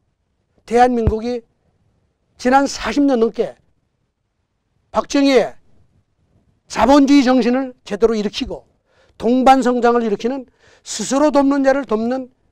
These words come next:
철학과 정책의 이치를 다 버리니까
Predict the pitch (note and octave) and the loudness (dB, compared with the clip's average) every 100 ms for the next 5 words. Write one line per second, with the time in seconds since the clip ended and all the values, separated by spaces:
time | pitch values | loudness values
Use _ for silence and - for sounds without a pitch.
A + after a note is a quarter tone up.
0 | _ - - B3+ A#3+ - F3+ - _ _ | _ -14 0 2 2 0 -6 -8 _ _
1 | - A#3 A3 A3 G3 F3 - F#3 F3 _ | -6 -6 -4 -4 -4 -8 -14 -16 -16 _
2 | - G3 A3+ C4+ C4 - B2+ | -12 -2 -2 0 -4 -10 -16